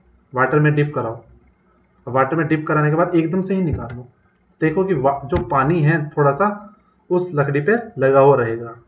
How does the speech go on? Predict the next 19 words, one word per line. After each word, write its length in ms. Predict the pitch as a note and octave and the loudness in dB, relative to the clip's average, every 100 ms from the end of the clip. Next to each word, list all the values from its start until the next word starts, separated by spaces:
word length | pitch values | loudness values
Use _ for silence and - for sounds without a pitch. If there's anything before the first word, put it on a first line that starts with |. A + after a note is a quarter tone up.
| _ _ | _ _
ठीक 180 | - F3+ | -4 -2
है, 240 | C3+ A#2 - | -2 -6 -6
क्या 100 | D3+ | 0
रहेगा? 260 | E3 F3+ | 2 2
उस 180 | G#3+ G#3+ | -2 -2
लकड़ी 180 | D3+ D#3+ | -2 0
पे 100 | E3+ | 2
लगा 160 | E3+ F3 | 4 4
हुआ 120 | F#3 | 4
रहेगा, 240 | F#3+ F#3+ | 4 2
wood 240 | D#3+ F3 F3 | 0 0 -2
पर, 300 | G3+ - - _ _ _ _ _ _ _ _ _ _ _ _ _ _ _ _ _ | -4 -6 -12 _ _ _ _ _ _ _ _ _ _ _ _ _ _ _ _ _
लकड़ी, 380 | C3 G#2+ A2+ A2+ - _ _ _ _ - | -18 -14 -12 -12 -16 _ _ _ _ -18
ये 100 | B2+ | -16
कन्वर्ट 340 | B2+ B2 A#2+ | -14 -12 -14
कर 80 | - | -16
दिया 160 | B2 B2 | -16 -14
मेटल 160 | A#2 | -14
में। 320 | A#2+ A#2 A#2 | -16 -16 -16